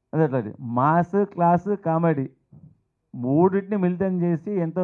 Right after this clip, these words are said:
శ్రమకు నిలబడి తట్టుకొని మీరు ఈ మూవీ తీసినందుకు ఖచ్చితంగా పిక్చర్ మీరంతా నిలదీసుకోవాలంటే పిక్చర్ హిట్ కావాలి. ఖచ్చితంగా నారదుడు పిక్చర్ హిట్ అవుతుందనే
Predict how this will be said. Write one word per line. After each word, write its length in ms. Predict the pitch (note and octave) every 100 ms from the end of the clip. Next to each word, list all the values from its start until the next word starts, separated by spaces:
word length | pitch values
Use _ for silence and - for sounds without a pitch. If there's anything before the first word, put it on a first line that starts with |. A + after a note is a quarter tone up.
| D3+
శ్రమకు 440 | D3 E3 D#3+ E3+ D#3+ D3+ - _ _ _ _ _ _ _ _ _
నిలబడి 460 | G#2+ C3 D3+ E3+ F3+ G#3+ _ _ _ _ -
తట్టుకొని 420 | A#2 - D#3 D#3 D#3+
మీరు 140 | D3 C#3
ఈ 20 | B2+
మూవీ 180 | C3 D3+ C#3+
తీసినందుకు 480 | C#3 C#3 C3+ C#3+ F3+
ఖచ్చితంగా 540 | B2 - - D3 C#3+ E3+ B2+ B2+ _ _ _ _ _ _ _ _
పిక్చర్ 440 | C#3 - - F#3 F3+ F3+ F3+ F3+ C3+
మీరంతా 360 | C#3+ D3 D3 F3+ E3+
నిలదీసుకోవాలంటే 720 | D#3 E3 D#3+ E3 D#3 D#3 E3+
పిక్చర్ 460 | D3 D3 - E3+ D#3+ D#3+ A#2+
హిట్ 180 | A#2+ E3+
కావాలి. 300 | C3 G#2+ F#2+ - - - - - _ _ _ _ _ _
ఖచ్చితంగా 440 | C#3+ D#3+ F#3 F#3+ F#3+
నారదుడు 360 | E3 E3+ F3 F3+ D#3+
పిక్చర్ 320 | D3 F3+ E3 D3 B2+
హిట్ 180 | C3+ C3 E3
అవుతుందనే 420 | D#3 D#3+ D3+